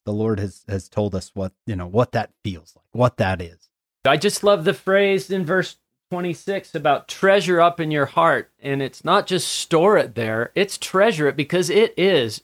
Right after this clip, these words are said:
Speaker 2: treasure. It, it is a treasure. Uh, it's valuable abo-, uh, beyond anything.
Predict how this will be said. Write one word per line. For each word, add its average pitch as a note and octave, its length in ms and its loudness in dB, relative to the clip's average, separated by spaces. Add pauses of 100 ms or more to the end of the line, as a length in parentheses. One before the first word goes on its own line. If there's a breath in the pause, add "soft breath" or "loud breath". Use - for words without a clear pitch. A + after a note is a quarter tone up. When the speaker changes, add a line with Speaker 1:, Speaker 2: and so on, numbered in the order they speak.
(120)
Speaker 2:
treasure. G#2+ 540 -2 (380)
It, D#3+ 200 0
it F#3 180 4
is F#3 160 4
a F3 80 2
treasure. A2 640 0 (520)
Uh, C#3 60 0
it's C#3+ 220 0
valuable E3+ 1200 2
abo-, C#3+ 300 0
uh, C#3 100 -2
beyond D3 400 2
anything. C3 640 -2